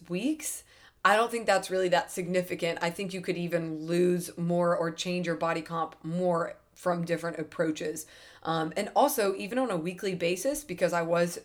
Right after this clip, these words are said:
tracking my weight, body fat, and muscle every week, I was up and down throughout. So it's not like I consistently lost weight from the get-go.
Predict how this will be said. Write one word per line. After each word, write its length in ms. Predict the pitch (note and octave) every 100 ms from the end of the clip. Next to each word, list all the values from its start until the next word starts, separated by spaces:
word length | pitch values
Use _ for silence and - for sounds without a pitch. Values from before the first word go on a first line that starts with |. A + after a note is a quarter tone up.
| -
tracking 420 | - E3+ E3 F3+
my 140 | E3+ E3
weight, 320 | E3+ F3+ -
body 220 | E3+ E3+
fat, 240 | E3+ E3+
and 100 | E3+
muscle 340 | E3+ F3 F3 F3+
every 280 | D#3+ D#3+ F3
week, 360 | E3 F#3 B3+ - - - - - _ - -
I 140 | G#3
was 160 | B3 -
up 180 | G3 G3+
and 100 | F#3
down 240 | F3 E3+
throughout. 420 | E3 D#3+ D#3+ D#3+
So 80 | F3+
it's 120 | F3+
not 120 | G#3+
like 140 | G3+ F#3+
I 60 |
consistently 840 | F3 F#3+ F3 A3 F3+ F#3 F3+ E3+ F3
lost 360 | E3 E3+ F3 -
weight 240 | E3+ E3+
from 120 | - D#3+
the 80 |
get-go. 480 | D#3+ E3+ E3+ D#3+ D#3